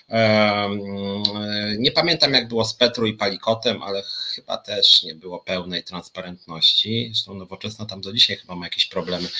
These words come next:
z rozliczeniami. E, w związku z tym, no, niestety jest tak, że z tą transparentnością partii politycznych w Polsce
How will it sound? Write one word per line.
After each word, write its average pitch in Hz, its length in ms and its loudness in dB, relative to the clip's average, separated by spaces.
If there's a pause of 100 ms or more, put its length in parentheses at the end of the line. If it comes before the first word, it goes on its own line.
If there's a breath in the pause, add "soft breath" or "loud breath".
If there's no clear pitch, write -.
(240 loud breath)
z - 100 -10
rozliczeniami. 92 760 0 (360 loud breath)
E, 117 200 10
w 107 60 6
związku 185 340 8
z - 60 4
tym, 175 120 4
no, 156 80 8
niestety 156 420 6
jest 151 240 6
tak, 127 240 6
że 127 160 6
z - 80 -6
tą 120 200 4
transparentnością 113 1120 4
partii 101 360 -2
politycznych 98 640 -4
w - 60 -12
Polsce 104 800 0